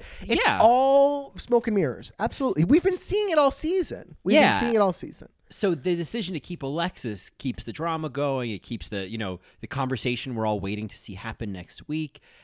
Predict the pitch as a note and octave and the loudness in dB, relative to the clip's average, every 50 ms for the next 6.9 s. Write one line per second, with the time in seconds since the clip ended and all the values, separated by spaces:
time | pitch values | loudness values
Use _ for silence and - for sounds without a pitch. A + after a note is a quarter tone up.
0 | _ _ - G#3 G#3+ F#3+ F3 D#3+ D#3 C#3+ - - C3+ - - - - B2+ - - | _ _ -2 -2 -2 -2 0 0 0 2 2 2 0 -2 -2 -4 -4 -4 -4 -4
1 | - - - B2 A2+ A2 - - - A#2 G2+ - A2 G#2+ G#2 - D#3 C#3 A#2 G#2+ | -8 -8 -6 -4 -4 -4 -6 -8 -6 -6 -6 -4 -4 -6 -4 -4 -4 -4 -4 -6
2 | - - G#2+ - - A#2+ G2+ G2+ - - - C3+ A#2+ - A#2 G2+ - B2 A#2+ A2 | -6 -10 -12 -10 -6 -6 -6 -6 -8 -10 -12 -10 -8 -8 -8 -8 -8 -6 -6 -6
3 | G2+ F#2+ F#2+ G2 G2+ G2 F#2 E2+ F#2+ G2 - - F2+ F2 F2+ F2+ F2+ F2 F2+ E2+ | -6 -6 -4 -4 -4 -4 -4 -6 -8 -10 -10 -10 -12 -10 -8 -8 -8 -8 -10 -12
4 | E2+ - F2+ D#2+ D2 C#2 C2 C2 C2 A1 G1+ G1+ G1+ G1+ - _ _ _ - - | -14 -14 -14 -14 -14 -14 -14 -14 -14 -16 -16 -16 -18 -20 -20 _ _ _ -8 -2
5 | - F3+ D3 C3 - - A2 G#2 - E3 F3+ F3+ G3 G#3 - G#3+ G3 - G3 F3 | 0 0 0 0 -2 -6 -4 -2 2 2 4 6 6 6 4 4 0 2 4 6
6 | F3 E3 D#3 D3 C#3+ C#3 B2+ C3+ B2 A#2+ A#2+ A#2 A2+ - - C#3+ A#2+ A#2+ | 8 8 8 8 8 8 6 4 2 0 0 0 2 4 6 6 6 4